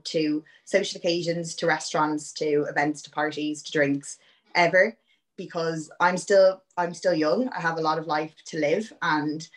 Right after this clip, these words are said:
I don't want to feel like I've wasted my twenties on, you know, staying inside and just, you know, eating my meals. Um,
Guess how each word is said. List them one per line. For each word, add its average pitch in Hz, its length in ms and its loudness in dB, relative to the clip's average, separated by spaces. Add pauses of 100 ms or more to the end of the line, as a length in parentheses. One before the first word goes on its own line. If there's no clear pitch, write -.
(260)
I 170 120 4
don't 165 180 2
want 170 180 2
to - 60 -14
feel 165 160 0
like 156 120 0
I've 156 140 -4
wasted 151 380 -4
my 151 180 0
twenties 156 720 -4
on, 151 540 2
you 160 80 2
know, 151 80 6
staying 147 360 2
inside 147 520 -2 (460)
and 147 160 2
just, 143 320 -2
you 151 60 0
know, 143 360 -4 (100)
eating 151 200 2
my 143 100 6
meals. - 360 0 (360)
Um, 143 440 2